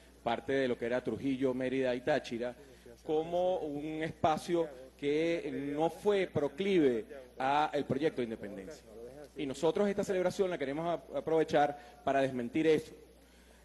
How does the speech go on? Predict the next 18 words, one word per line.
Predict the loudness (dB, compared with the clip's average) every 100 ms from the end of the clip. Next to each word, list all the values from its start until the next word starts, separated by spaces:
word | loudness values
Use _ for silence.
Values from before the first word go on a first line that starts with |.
| -2
Desde | 0
mil | 0 0
setecientos | 0 0 0 0 2
noventa | 2 2 0
y |
nueve | 2 2 4 2 0 -6 -20 -20 -20 -18 -2
hay | 0 2 2
un | 0
conjunto | -2 -2 -2 0 2
de, | 4 2 0 -2 -6
eh, | -6 -6
pro-, | -4 -4 -4
proclamas | -2 -2 0 2 2 2 -2
y | -2
acciones | -4 -4 0 0 -2 -6
que | -8
están | -6 -2 -2 -2 -8 -18 -20 -16 -8
equiparadas | -6 -6 -2 2 4 4 2 -2